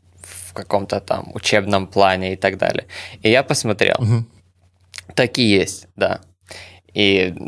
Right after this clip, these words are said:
Speaker 1: так совпало, что Apple как раз выпустили новые iPad'ы, когда м-, мне пришла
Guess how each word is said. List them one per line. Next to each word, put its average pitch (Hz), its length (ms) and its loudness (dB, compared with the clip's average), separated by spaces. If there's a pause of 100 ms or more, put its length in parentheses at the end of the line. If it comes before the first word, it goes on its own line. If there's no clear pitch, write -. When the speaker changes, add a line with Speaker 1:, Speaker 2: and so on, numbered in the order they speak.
Speaker 1:
так 113 180 2
совпало, 117 520 2
что 98 460 2 (200)
Apple 104 300 0
как - 180 -4
раз 98 220 2
выпустили 98 600 -2
новые 95 400 2
iPad'ы, 120 420 0 (640)
когда 98 240 0
м-, 92 260 -6
мне 95 240 -2
пришла - 460 -4